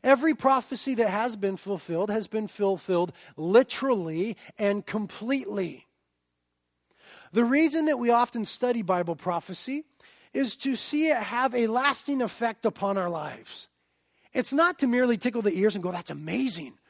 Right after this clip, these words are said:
The Bible said that would happen in several hundred years. It happened. Wonderful, amazing." That is amazing. But that it would affect the way that we live. That we, as Jesus intended for the disciples, would be wholly and fully and completely convinced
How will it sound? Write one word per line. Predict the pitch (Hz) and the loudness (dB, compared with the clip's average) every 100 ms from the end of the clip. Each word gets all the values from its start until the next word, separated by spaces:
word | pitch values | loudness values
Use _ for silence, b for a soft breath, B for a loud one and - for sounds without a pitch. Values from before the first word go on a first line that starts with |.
| b b b | b b b
The | 185 | 2
Bible | 220 285 262 | 4 4 2
said | 262 | 2
that | 240 226 | 4 4
would | 165 | 2
happen | 220 - 247 | -2 0 0
in | 196 | 0
several | - 254 247 | 2 4 4
hundred | 233 233 196 | 4 0 0
years. | 240 247 | 0 2
It | 202 165 | 0 2
happened. | 233 269 311 311 B B | 2 2 0 -2 B B
Wonderful, | 175 294 320 226 226 214 | 4 4 4 0 -2 -2
amazing." | 202 247 269 202 | 2 2 2 0
That | 202 294 | 0 0
is | 262 | 0
amazing. | 196 147 123 110 _ _ _ _ _ B B 175 208 | -4 -6 -12 -20 _ _ _ _ _ B B -12 -4
But | 226 | 0
that | 302 277 | 2 2
it | 311 | 2
would | 320 285 | 2 2
affect | - 285 262 - | -2 -4 -4 -4
the | 240 | -2
way | 214 214 214 | 2 2 2
that | 190 | -2
we | 196 | -2
live. | 180 165 123 - _ B B B | -2 -2 -6 -14 _ B B B
That | 233 240 | 2 2
we, | 220 294 311 302 | 2 2 2 2
as | 214 160 | 0 -2
Jesus | 247 277 262 - | -4 -4 -4 -4
intended | 226 - 247 233 | -6 -4 -4 -4
for | - 226 | -8 -8
the | 196 | -6
disciples, | 196 190 180 - 180 196 - B 220 | -4 -4 -4 -2 -4 -4 -8 B -4
would | 233 | -2
be | 208 | 0
wholly | 180 160 269 302 311 254 | 0 8 8 8 2 -2
and | 202 | -2
fully | - 262 262 240 | -4 -2 0 -2
and | 226 | -2
completely | 202 180 247 240 247 | -4 -2 -6 -4 -6
convinced | - 208 160 196 165 - | -4 -6 0 0 0 -8